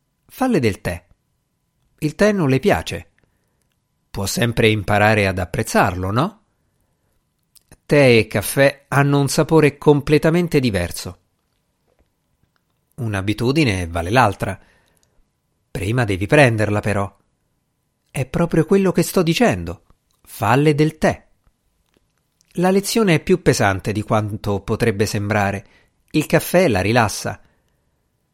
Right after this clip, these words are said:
"È per questo che è pericoloso", ha detto lui. Ma non è pericoloso. Tutte le cose che hanno un effetto rilassante lo sono, e se non lo sai, allora tanto vale mettersi a parlare con il muro.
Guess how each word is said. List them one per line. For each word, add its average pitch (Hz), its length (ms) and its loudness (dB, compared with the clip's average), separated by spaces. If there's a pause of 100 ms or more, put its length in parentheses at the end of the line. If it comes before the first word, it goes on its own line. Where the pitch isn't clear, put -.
(420)
"È 131 200 -2
per - 220 -2
questo 143 460 4
che 175 220 -4
è 170 60 -8
pericoloso", 104 840 -2 (300)
ha 113 100 -6
detto 101 300 -2
lui. 98 260 -4 (1080)
Ma 214 200 0
non 233 180 -2
è 302 160 0
pericoloso. 101 800 -6 (960)
Tutte 220 300 -2
le 190 120 2
cose 180 360 4
che 160 140 4
hanno 147 240 4
un 143 80 2
effetto 139 420 0
rilassante 113 680 0
lo 98 100 -2
sono, 95 540 -4 (260)
e 143 240 2
se - 260 -2
non 104 260 -4
lo 92 100 -4
sai, 135 400 2 (180)
allora 190 380 2
tanto 196 420 -2
vale 170 260 6
mettersi 143 540 0
a 117 80 2
parlare 117 480 2
con 95 160 -6
il 87 100 -6
muro. 80 340 -12